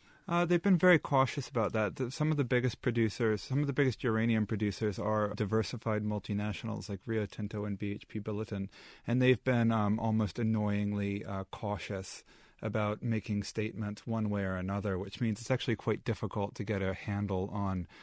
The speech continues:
the possible effects on production, um, or prices. Uh, in the junior sector, there's <laughs> been some very colorful statements coming out along the lines of,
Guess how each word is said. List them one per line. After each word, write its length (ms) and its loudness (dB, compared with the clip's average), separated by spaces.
the 340 0
possible 600 -2
effects 400 -6
on 140 -2
production, 760 -2
um, 300 -4
or 140 -4
prices. 640 -6
Uh, 180 4
in 140 6
the 100 6
junior 340 8
sector, 440 2
there's 180 2
<laughs> 120 -4
been 120 6
some 280 2
very 400 6
colorful 500 0
statements 560 -4
coming 320 -2
out 240 -2
along 320 2
the 60 2
lines 400 2
of, 240 2